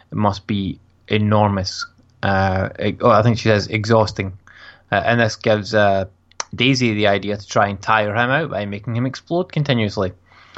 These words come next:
So, so she tries that and blows him up a few times, as he does. Uh, and he kinda says to her, "Oh, if you wanted to see me naked, all you had to do is ask." <laughs>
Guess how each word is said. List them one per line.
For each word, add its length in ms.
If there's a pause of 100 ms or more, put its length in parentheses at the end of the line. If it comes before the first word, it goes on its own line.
(300)
So, 440
so 180
she 120
tries 280
that 240 (160)
and 440
blows 240
him 120
up 120
a 40
few 160
times, 400 (340)
as 160
he 60
does. 320 (220)
Uh, 220
and 160
he 60
kinda 220
says 220
to 80
her, 60
"Oh, 260
if 120
you 80
wanted 340
to 60
see 120
me 100
naked, 320
all 120
you 60
had 40
to 40
do 120
is 140
ask." 640
<laughs> 60